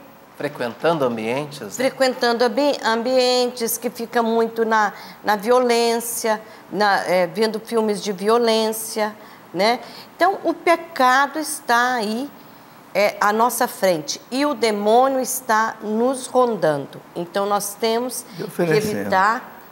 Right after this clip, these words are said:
Speaker 2: de todas as formas as ocasiões. Agora, visto que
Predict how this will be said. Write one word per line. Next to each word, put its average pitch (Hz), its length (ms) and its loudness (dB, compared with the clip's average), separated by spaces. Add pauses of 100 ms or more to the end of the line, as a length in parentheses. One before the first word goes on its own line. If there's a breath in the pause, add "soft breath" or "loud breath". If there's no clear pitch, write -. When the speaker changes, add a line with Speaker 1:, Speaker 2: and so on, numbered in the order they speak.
Speaker 2:
de 180 160 -4
todas 233 760 4
as 285 200 -2
formas 208 800 2
as 190 300 0
ocasiões. 196 1200 -2 (480 loud breath)
Agora, 185 540 4 (720 loud breath)
visto 320 640 2
que 269 320 -6